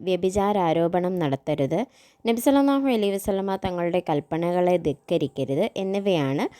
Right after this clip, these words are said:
ആദ്യ ഉടമ്പടിയിൽ ഉണ്ടായിരുന്നത്. നിങ്ങൾ അള്ളാഹുവിനെ മാത്രം ആരാധിക്കുക, അവനോടൊന്നിനെയും പങ്കു ചേർക്കരുത്, നിങ്ങളുടെ സ്ത്രീകളെയും കുട്ടികളെയും സംരക്ഷിക്കുന്നതിൽ നിന്നെല്ലാം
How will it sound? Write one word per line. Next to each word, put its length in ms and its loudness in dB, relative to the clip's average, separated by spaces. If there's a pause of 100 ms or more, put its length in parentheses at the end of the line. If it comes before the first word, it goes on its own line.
(280)
ആദ്യ 300 4
ഉടമ്പടിയിൽ 580 2
ഉണ്ടായിരുന്നത്. 760 0 (720)
നിങ്ങൾ 380 6
അള്ളാഹുവിനെ 640 2
മാത്രം 460 -2
ആരാധിക്കുക, 760 -4 (140)
അവനോടൊന്നിനെയും 920 2
പങ്കു 260 0
ചേർക്കരുത്, 680 0 (400)
നിങ്ങളുടെ 360 4
സ്ത്രീകളെയും 640 2
കുട്ടികളെയും 560 -2
സംരക്ഷിക്കുന്നതിൽ 960 -2
നിന്നെല്ലാം 520 2